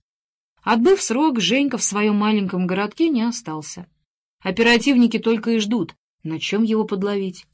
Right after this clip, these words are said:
Приехал в Заволжск, куда пригласил Щуку приятель по отсидке. Город большой, южный,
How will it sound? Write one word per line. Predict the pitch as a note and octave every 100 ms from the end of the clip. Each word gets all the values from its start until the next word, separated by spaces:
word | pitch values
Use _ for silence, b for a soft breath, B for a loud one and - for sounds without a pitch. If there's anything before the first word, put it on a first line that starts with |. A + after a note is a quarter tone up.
| _ _ _ _ _ -
Приехал | G3+ C#4+ F#4+ C4+
в | F3+
Заволжск, | D#3+ F3 A#3 D#4+ - - - _ _
куда | A#3+ A3+ C4
пригласил | A#3+ G#3+ A#3+ A#3+ B3 A3+
Щуку | - A#3+ A3
приятель | F#3 A#3 A3+ F#3 E3+ E3
по | F3
отсидке. | F3 - E3+ - - - _ _ _ _
Город | F3 G3 G#3+ F#3+
большой, | F#3+ F#3 - A#3 B3+ F3+
южный, | F3+ B3 G#3 E3 D#3